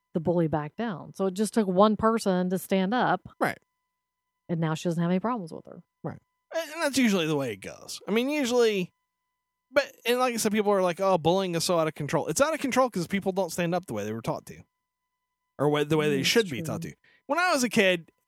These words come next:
Speaker 2: there were bullies and shit, and everybody knew there were. But eventually, you know what happened to every bully I knew of?
Speaker 1: Well, the bully got smacked down.
Speaker 2: Somebody got their fucking ass beat.
Speaker 1: Right.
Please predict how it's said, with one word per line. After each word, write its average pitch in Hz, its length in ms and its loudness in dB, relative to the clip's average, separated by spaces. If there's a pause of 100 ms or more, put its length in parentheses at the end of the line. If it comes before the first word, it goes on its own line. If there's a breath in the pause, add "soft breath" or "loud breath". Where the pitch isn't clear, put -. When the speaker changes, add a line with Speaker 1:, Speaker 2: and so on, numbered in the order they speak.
Speaker 2:
there 277 120 4
were 226 80 6
bullies 175 420 2
and 113 160 -4
shit, 156 120 -2
and 233 100 -4
everybody 233 220 2
knew 208 180 4
there 185 160 2
were. 202 240 2
But 196 140 6
eventually, 220 480 0
you 247 60 -2
know 240 60 2
what 220 80 0
happened 220 240 -2
to 190 60 0
every 190 240 0
bully 165 360 0
I 170 60 -2
knew 156 180 -2
of? 190 220 -2
Speaker 1:
Well, 190 140 2
the 185 80 0
bully 190 220 4
got 208 180 4
smacked 269 400 0
down. 165 180 -2
Speaker 2:
Somebody 240 360 4
got 190 160 0
their 208 100 0
fucking 233 320 2
ass 262 240 4
beat. 185 80 0
Speaker 1:
Right. - 420 -6